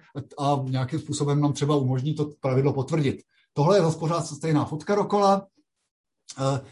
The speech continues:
náš druh Emberatermes neotenicus. Na existenci těchto harémů upozornil už v roce devatenáct set šest, eh, tedy švédský zoolog Nils Holmgren, který kromě záliby v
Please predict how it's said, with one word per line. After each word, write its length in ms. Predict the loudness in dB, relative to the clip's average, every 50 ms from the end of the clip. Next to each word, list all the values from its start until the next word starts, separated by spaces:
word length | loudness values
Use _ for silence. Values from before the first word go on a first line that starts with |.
| -6
náš 180 | -2 -2 0 0
druh 180 | 0 0 0 0
Emberatermes 500 | 0 0 0 0 0 -2 -4 -4 -4 -2
neotenicus. 640 | -2 -2 -2 0 -2 -2 -2 -2 -2 -4 -4 -8 -16 _ _ _ _ _ _ -4
Na 80 | -2
existenci 560 | 0 0 0 -2 -2 0 2 2 2 2 0
těchto 220 | 2 2 4 4 4
harémů 420 | 4 4 4 4 4 2 2 0
upozornil 560 | 0 0 0 0 0 2 2 0 0 0 0
už 120 | 0 0 0
v 60 | -2
roce 220 | -2 -2 -2 -2
devatenáct 460 | -2 -2 -2 -2 0 0 0 -2 -2 -2
set 140 | -4 -4 -4 -8 _ _ _
šest, 520 | -8 -4 0 0 0 0 -2 -4 -6 -10 -16 _ _ _ _ _ _ _ -2
eh, 200 | 2 2 2 2
tedy 240 | 2 0 0 0 0
švédský 640 | 0 2 2 2 0 0 -4 -8 -8 -6 -6 -4 -2
zoolog 420 | 0 0 2 2 2 0 -2 0
Nils 220 | 0 2 2 2 0
Holmgren, 500 | 0 0 0 0 0 0 0 0 -2 -2
který 260 | -4 -4 -2 -2 -2
kromě 280 | 0 0 2 2 2 2
záliby 460 | 2 2 2 2 0 2 0 0 -2
v 140 | -2 -4